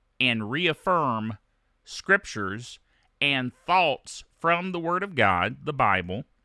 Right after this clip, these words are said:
and that also is something I would encourage you, if you're interested in immune booster support, because I believe that helps you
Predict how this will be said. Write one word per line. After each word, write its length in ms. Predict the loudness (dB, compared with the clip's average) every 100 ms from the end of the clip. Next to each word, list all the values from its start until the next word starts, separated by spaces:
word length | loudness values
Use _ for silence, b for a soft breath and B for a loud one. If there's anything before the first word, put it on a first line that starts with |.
| b b b b b
and 440 | 2 2 0 -2
that 320 | 2 2 2 -2
also 640 | 0 0 -2 -4 2 2 2
is 140 | -4
something 460 | -4 -4 -4 -8 -4
I 200 | -2 -2
would 160 | -2
encourage 720 | -6 -8 -8 -6 -2 -2 -4
you, 160 | -6 -6 -10 _ b b b
if 200 | -6 -2
you're 140 | -4
interested 600 | -2 -2 -4 -8 -4 -6 -4
in 240 | -2 -2 -2
immune 680 | -4 -2 -2 -2 -2 -4 -8
booster 520 | -6 -6 -6 -8 -10
support, 600 | -10 -12 -8 -4 -2 -4 _ -20 _ b b b
because 300 | -10 -6 -2
I 140 | 0
believe 420 | 0 -2 -4 -4 0
that 260 | 2 0 _ _ _
helps 400 | -6 -4 -4 -10
you 200 | -8 -8